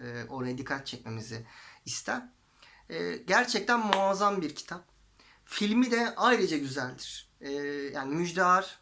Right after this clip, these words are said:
e, İsmet Ay, yani Hüsrev karakterinde İsmet Ay var. E, Yalçın karakterinde Yalçın Dümer var ve, e, işte Melek karakterinde de, e, Müjdar vardır ve çok gerçekten güzel, başarılı oyunculuklar vardır. Fakat Pınar Kür,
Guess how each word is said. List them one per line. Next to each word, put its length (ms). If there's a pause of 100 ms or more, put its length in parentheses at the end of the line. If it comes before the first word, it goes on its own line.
(120)
e, 300
İsmet 420
Ay, 180 (200)
yani 160
Hüsrev 220
karakterinde 420
İsmet 260
Ay 180
var. 220 (640)
E, 140
Yalçın 320
karakterinde 240
Yalçın 340
Dümer 240
var 360
ve, 100
e, 540 (120)
işte 240
Melek 300
karakterinde 440
de, 240
e, 80 (1080)
Müjdar 400
vardır 460
ve 120
çok 280
gerçekten 520 (160)
güzel, 400 (100)
başarılı 340
oyunculuklar 580
vardır. 380 (420)
Fakat 340
Pınar 400
Kür, 300